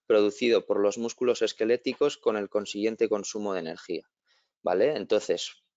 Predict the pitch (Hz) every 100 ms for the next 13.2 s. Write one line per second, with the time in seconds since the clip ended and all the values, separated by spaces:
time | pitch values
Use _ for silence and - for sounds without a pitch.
0 | - - 101 95 104 104 104 104 104 104
1 | 113 120 - 139 147 - _ _ _ _
2 | _ _ - 104 101 - - 104 98 98
3 | 101 98 104 101 113 107 117 113 113 -
4 | _ _ _ - 98 98 95 95 - 101
5 | 104 98 101 98 117 139 127 - _ _
6 | - 107 107 107 107 - 107 101 104 98
7 | - 101 98 104 107 110 104 101 104 104
8 | 107 101 104 _ _ _ _ _ _ -
9 | - 113 98 95 98 101 104 107 110 113
10 | 113 110 117 117 120 120 120 _ - _
11 | _ _ _ 104 101 107 113 110 110 104
12 | 101 98 - - _ - 101 98 110 101
13 | 101 101